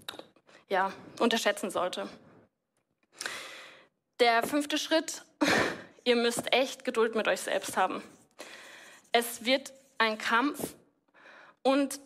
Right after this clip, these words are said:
mit der Geduld sollte dann auch die Beharrlichkeit kommen. Es wird Rückschläge geben. Wichtig ist, dass ihr euch nicht sagt, so, von jetzt an und nie wieder. Es ist relativ unrealistisch, <laughs> leider.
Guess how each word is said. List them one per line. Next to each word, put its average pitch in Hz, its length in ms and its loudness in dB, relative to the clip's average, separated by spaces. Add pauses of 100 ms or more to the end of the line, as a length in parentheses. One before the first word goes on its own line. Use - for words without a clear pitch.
mit 233 180 2
der 254 80 4
Geduld 254 500 0 (420)
sollte 254 320 2
dann 226 160 2
auch 226 140 2
die 240 100 -4
Beharrlichkeit 220 800 0
kommen. 240 300 0 (580)
Es 233 340 -2
wird 311 380 -2
Rückschläge 247 520 0
geben. 247 460 0 (520)
Wichtig - 440 0
ist, 302 200 2
dass 240 140 4
ihr - 120 4
euch 247 220 4
nicht 269 200 2
sagt, 254 240 2
so, 277 240 6 (340)
von 269 200 4
jetzt 277 240 2
an 254 140 4
und 262 120 2
nie 254 120 -4
wieder. 220 380 2 (220)
Es 220 180 -2
ist - 400 -2
relativ 254 400 2
unrealistisch, 214 1300 0 (300)
<laughs> - 300 -2
leider. 247 380 -4